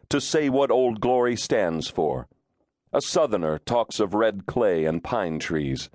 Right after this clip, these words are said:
A Westerner describes sunset in the Rocky Mountains. But it is a Brooklynite who carries the back lot at Paramount Pictures. His speech begins with an apothegm. "Hey, Mac, ever see steam coming out of sewer in Flatbush?"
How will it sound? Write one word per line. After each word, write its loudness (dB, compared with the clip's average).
A 2
Westerner 0
describes 0
sunset 0
in 0
the 2
Rocky 0
Mountains. -4
But 2
it 2
is 2
a 2
Brooklynite 0
who -2
carries 0
the -2
back -2
lot 2
at -4
Paramount -2
Pictures. -4
His 0
speech -4
begins 0
with 0
an 0
apothegm. -2
"Hey, 2
Mac, 0
ever 4
see 0
steam 0
coming 0
out 4
of 0
sewer 4
in 0
Flatbush?" 0